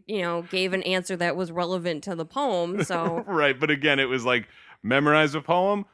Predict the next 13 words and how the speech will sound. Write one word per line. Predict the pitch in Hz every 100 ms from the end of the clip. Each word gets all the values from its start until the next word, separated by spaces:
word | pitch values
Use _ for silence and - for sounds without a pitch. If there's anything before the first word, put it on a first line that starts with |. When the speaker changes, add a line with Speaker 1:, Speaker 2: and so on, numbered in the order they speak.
| _ -
Speaker 2:
say | - 160 135
one | 123 139 127
sentence | - 120 98 107
about | 90 87 80
it, | 78 _ _ _ _ _
and | 127 117
you're | 113
good, | 113 170 123 190 -
<laughs> | 247 -
apparently. | 185 147 185 143 127 120 107
Speaker 1:
I | 202
mean | 208 196 196 190 185
Speaker 2:
Um, | 117 113 107 110 110